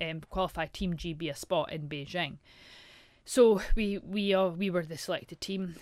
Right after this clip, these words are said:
and went out to, to Calgary, forgetting, well, not forgetting, but this was covid time. So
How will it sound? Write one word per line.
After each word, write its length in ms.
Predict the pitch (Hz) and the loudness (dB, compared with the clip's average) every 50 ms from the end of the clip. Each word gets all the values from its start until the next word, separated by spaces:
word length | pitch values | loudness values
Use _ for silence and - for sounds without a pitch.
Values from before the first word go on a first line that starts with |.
| - - | -14 -12
and 180 | 165 160 165 170 | -10 -8 -8 -8
went 160 | 165 160 151 | -8 -6 -6
out 220 | - 160 160 - - - | -6 -6 -6 -8 -10 -12
to, 180 | - - 170 156 | -10 -8 -8 -8
to 120 | - - 175 | -8 -10 -12
Calgary, 560 | - - 180 175 175 165 151 139 123 - - - - - - - | -4 0 0 0 0 0 -4 -8 -10 -12 -12 -18 -20 -20 -20 -10
forgetting, 600 | - - 196 165 196 202 - - 196 185 175 165 | -8 -6 -2 2 2 2 2 0 -2 -2 -4 -4
well, 120 | 175 165 160 | -4 -6 -4
not 200 | 170 180 - - | -4 -6 -6 -8
forgetting, 320 | - 160 - 208 - 175 | -8 -6 -4 -4 -4 -4
but 180 | 165 170 - 160 | -4 -4 -4 -4
this 220 | 190 180 - - | -4 -6 -4 -6
was 300 | 190 180 160 - - - - _ - | -6 -6 -6 -8 -12 -16 -16 _ -4
covid 280 | - 190 156 165 - | -2 -2 -2 -2 -6
time. 300 | - - 147 143 143 160 - _ _ - - - - - - - - | -8 -10 -10 -10 -12 -14 -18 _ _ -20 -20 -20 -20 -20 -20 -20 -16
So 420 | - - - 220 202 185 180 175 | -4 0 4 4 4 4 2 0